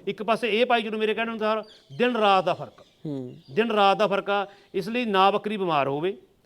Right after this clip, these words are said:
Speaker 1: ਕਿਉਂਕਿ ਉਹਦੇ ਵਿੱਚ ਨਮੀ ਖਤਮ ਹੋ ਗਈ।
Speaker 2: ਹੂੰ।
Speaker 1: ਜਿਹਦੇ ਵਿੱਚ ਪਾਣੀ ਆ,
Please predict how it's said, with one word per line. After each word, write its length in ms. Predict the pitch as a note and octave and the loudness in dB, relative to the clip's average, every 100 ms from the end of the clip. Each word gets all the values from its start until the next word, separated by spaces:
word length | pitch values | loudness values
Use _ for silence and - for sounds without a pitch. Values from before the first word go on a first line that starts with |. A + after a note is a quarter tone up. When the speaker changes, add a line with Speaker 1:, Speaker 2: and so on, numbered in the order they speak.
| _ | _
Speaker 1:
ਕਿਉਂਕਿ 180 | - G#3+ | -4 -2
ਉਹਦੇ 100 | B3 | -2
ਵਿੱਚ 100 | A#3 | -2
ਨਮੀ 260 | A#3 G3 G#3 | -2 -2 -2
ਖਤਮ 320 | D#3+ D3+ D#3+ | -6 -10 -10
ਹੋ 120 | A#2 | -10
ਗਈ। 300 | D#2+ _ - | -14 _ -8
Speaker 2:
ਹੂੰ। 340 | D3 C3+ B2 C#3 _ - | -6 -6 -10 -18 _ -18
Speaker 1:
ਜਿਹਦੇ 300 | C3 A3+ D4+ | -8 -4 -2
ਵਿੱਚ 200 | C4+ A#3 | -2 -4
ਪਾਣੀ 540 | C4+ A3 G3 A3 A3+ | -4 0 2 0 0
ਆ, 180 | G#3 D3 | 0 -2